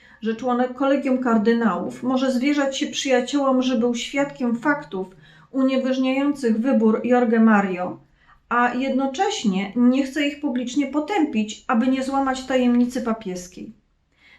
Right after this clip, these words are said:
Tajemnicy, którą już złamał, rozmawiając o niej z tymi, którzy nic nie mogą zrobić, co zmusza jego eminencję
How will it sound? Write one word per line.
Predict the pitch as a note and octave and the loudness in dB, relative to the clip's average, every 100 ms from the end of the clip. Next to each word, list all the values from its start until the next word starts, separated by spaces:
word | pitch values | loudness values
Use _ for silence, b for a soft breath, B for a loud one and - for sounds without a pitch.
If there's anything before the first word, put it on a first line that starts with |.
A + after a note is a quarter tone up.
| - | -6
Tajemnicy, | E4+ D#4 D4 B3+ D4 | -2 0 0 -2 -4
którą | - D4 C#4 | -4 -2 -2
już | C#4 C#4 | 0 0
złamał, | C#4+ E4+ D#4 G#3+ G3+ A3 C4+ | 0 4 6 6 4 2 2
rozmawiając | C4 C4+ C4+ D4 C#4+ A#3+ A#3 | 2 4 4 2 2 0 0
o | B3 | 2
niej | A#3+ G#3+ | 4 4
z | G#3 - | 2 -2
tymi, | A3+ F3+ F#3 C#4 - b b b b | 0 0 -4 -6 -10 b b b b
którzy | _ E4 D4 D4 | _ -2 2 4
nic | E4 D#4+ | 2 -2
nie | D#4+ | 0
mogą | D4+ D4+ D4+ | 2 4 2
zrobić, | D4 D4 F#3+ D#3+ - - _ _ _ - | 4 4 2 0 -10 -18 _ _ _ -10
co | C4+ | -4
zmusza | D4 D#4+ D4+ G#3+ | -2 -2 -2 0
jego | G#3 G#3 | 0 2
eminencję | A3+ A#3 A3 F#3+ G3 - G3+ - | 4 6 6 4 -2 -4 -6 -6